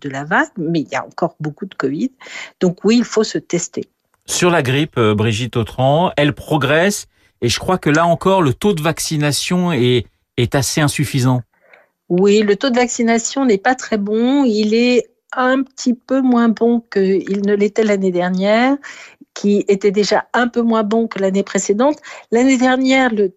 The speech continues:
Speaker 1: le taux de vaccination était bon parce qu'il était associé au, au pass sanitaire.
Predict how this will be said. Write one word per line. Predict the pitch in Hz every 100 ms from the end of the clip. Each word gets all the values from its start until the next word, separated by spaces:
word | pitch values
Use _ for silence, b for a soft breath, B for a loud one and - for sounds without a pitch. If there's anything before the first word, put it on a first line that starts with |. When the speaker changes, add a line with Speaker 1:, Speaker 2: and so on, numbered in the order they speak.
| -
Speaker 1:
le | 196 190
taux | 180 254
de | 220
vaccination | 214 - 196 202 - 202
était | 185 190
bon | 196 208
parce | 156 -
qu'il | - 180
était | - 190 190 b b b -
associé | 202 - 208 - - 208 202 190 -
au, | 175 165 131
au | 185
pass | 180 185 -
sanitaire. | 180 175 180 - 226 262